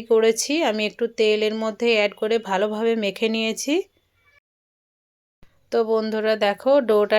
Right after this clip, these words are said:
ঠিক এইরকম হয়েছে। তো দুটি ডোকেই আমি নিয়ে নিয়েছি। তো কোকোটা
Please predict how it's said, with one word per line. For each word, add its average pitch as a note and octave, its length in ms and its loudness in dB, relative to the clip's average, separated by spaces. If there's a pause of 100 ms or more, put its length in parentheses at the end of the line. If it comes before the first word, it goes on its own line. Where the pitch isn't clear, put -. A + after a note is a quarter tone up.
ঠিক A#3 220 -2
এইরকম G#3+ 420 2
হয়েছে। G#3+ 460 0 (160)
তো A3 100 2 (140)
দুটি G#3+ 280 0 (720)
ডোকেই A3 420 2
আমি A#3 240 2
নিয়ে A3 260 0
নিয়েছি। G#3+ 500 -2 (1500)
তো A#3+ 120 0 (640)
কোকোটা A3+ 400 2